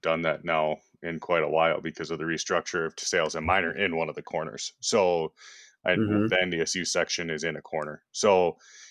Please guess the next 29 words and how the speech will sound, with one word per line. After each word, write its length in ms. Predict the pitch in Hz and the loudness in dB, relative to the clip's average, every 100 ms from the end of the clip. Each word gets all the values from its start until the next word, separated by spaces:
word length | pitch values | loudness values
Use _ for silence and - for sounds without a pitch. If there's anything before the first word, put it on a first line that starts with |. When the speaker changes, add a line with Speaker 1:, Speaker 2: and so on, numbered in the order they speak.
| _ _ - | _ _ -14
Speaker 1:
uh, 60 | - - _ | -14 -14 _
you 120 | 92 | -4
know, 200 | 87 82 - - | 0 -2 -4 -2
I 100 | 101 | 2
don't, 280 | 101 95 - _ _ _ _ 98 - | 4 2 0 _ _ _ _ -12 -4
I 80 | 98 | -2
think 300 | - 101 - | 0 -2 0
that 200 | 92 82 | 0 2
lower 300 | 98 98 92 | 0 0 0
bowl, 340 | 87 95 95 | 2 2 2
I 100 | 85 | 2
think 220 | 87 92 | -2 -4
they 100 | 90 | -2
basically 540 | 80 87 85 87 87 87 | 0 0 0 -2 -4 -2
gave 260 | 87 85 82 | 0 0 -2
each 220 | 82 - | -2 -4
school 360 | - 95 92 87 | -2 0 0 0
up 120 | 80 | -4
to 80 | - | -8
two 200 | - 90 | -8 -6
sec-, 280 | - 87 80 - _ - | -2 -2 -4 -12 _ -10
two 140 | 98 | -6
sections 520 | 82 92 85 - 85 - | -2 0 0 -2 -4 -4
to 100 | 85 | -6
purchase 420 | - 90 85 85 | -6 -6 -4 -6
from. 300 | - 90 98 | 0 0 2
And 80 | 80 | -2
if 100 | 78 | -2
they 220 | 82 80 | -2 -2